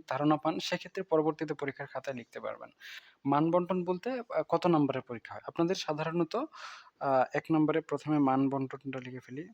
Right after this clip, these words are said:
মান বন্টন। আচ্ছা, প্রথমে আপনাদের, আহ, প্রতিটা সাবজেক্টের জন্য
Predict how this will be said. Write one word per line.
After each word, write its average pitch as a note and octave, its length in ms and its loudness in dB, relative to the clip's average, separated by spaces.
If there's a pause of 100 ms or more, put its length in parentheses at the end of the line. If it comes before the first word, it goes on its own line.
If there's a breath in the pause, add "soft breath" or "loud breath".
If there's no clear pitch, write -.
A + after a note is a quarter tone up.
মান C3+ 480 -2 (260)
বন্টন। A#2 580 -2 (1600 soft breath)
আচ্ছা, B2 240 -8 (260 loud breath)
প্রথমে G#3+ 340 4
আপনাদের, G3 460 4
আহ, E3 180 4
প্রতিটা F#3+ 440 -2
সাবজেক্টের D#3+ 720 0
জন্য C3+ 420 0